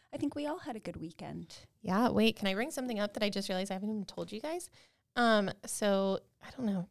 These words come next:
Speaker 1: This
Speaker 2: I, I
Speaker 1: always
Speaker 2: think I can
Speaker 1: scares me.
Speaker 2: say it on the podcast. So Harper, we can edit this if we feel like we shouldn't put this on.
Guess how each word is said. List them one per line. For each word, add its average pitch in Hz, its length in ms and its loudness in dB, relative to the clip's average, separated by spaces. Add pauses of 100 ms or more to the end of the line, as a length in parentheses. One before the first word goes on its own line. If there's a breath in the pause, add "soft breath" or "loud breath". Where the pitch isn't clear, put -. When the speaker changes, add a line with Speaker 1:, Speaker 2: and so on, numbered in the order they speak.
Speaker 1:
This 196 160 0
Speaker 2:
I, 226 40 4
I 214 40 8
Speaker 1:
always 202 160 6
Speaker 2:
think 440 160 6
I 370 60 8
can 226 140 6
Speaker 1:
scares 208 120 4
me. 165 160 4
Speaker 2:
say 185 200 8
it 180 80 6
on 180 120 6
the 175 60 4
podcast. 160 520 0 (560 soft breath)
So 220 340 6
Harper, 262 720 4 (100)
we 202 120 -2
can 180 140 -4
edit 175 220 -4
this - 240 -6
if 208 160 -12
we 202 120 -6
feel 240 200 -4
like 220 140 2
we 294 140 6
shouldn't 285 320 10
put 277 100 12
this 247 180 8
on. - 140 6